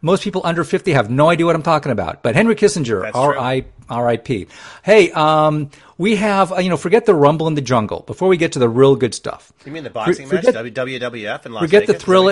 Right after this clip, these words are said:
Speaker 1: in
Speaker 2: talking about?
Speaker 1: Manila. Uh-uh. We, we
Speaker 2: Okay.
Speaker 1: got a, we got a, a contest coming up here that will, that will shake you to your bones. That's right. Gavin Gruesome Newsom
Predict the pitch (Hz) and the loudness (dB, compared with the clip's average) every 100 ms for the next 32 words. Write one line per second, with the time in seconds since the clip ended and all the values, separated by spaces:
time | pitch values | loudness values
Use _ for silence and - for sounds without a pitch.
0 | 180 170 165 156 110 95 147 127 120 190 | 2 0 2 4 4 2 -2 -2 -4 -4
1 | 208 202 208 190 170 139 156 170 214 185 | -4 -2 0 0 -2 -6 -8 -4 0 2
2 | 147 143 143 - 151 156 165 - 156 151 | 2 0 -4 -4 -4 -2 -4 -4 -2 0
3 | 147 - 160 151 127 123 113 117 127 127 | -2 -2 0 0 0 -2 -6 -6 -4 -4
4 | 120 - - 180 185 - 180 147 151 135 | -6 -8 -4 -4 -4 -10 -8 -4 0 0
5 | 107 139 190 220 147 - - - - - | 0 0 0 2 2 0 -12 -20 -20 -20
6 | - _ - 127 170 190 214 202 131 151 | -20 _ -20 0 2 4 4 2 2 2
7 | 202 226 214 202 - - | 2 2 4 4 4 -4